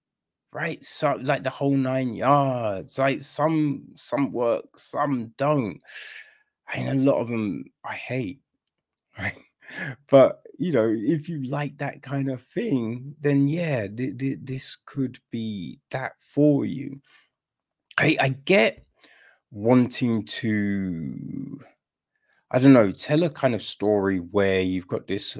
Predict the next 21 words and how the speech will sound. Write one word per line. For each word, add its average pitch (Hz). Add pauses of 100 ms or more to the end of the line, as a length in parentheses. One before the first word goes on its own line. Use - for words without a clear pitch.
(100)
woman 175
and, 117
uh, 78
you 113
know, 95 (120)
who's 110
leading 117
this 113
life 107
and 104
she -
steps -
into 98
another -
world. - (1800)
I, 139
I 110
just 151
think 160 (220)
we 156
have 139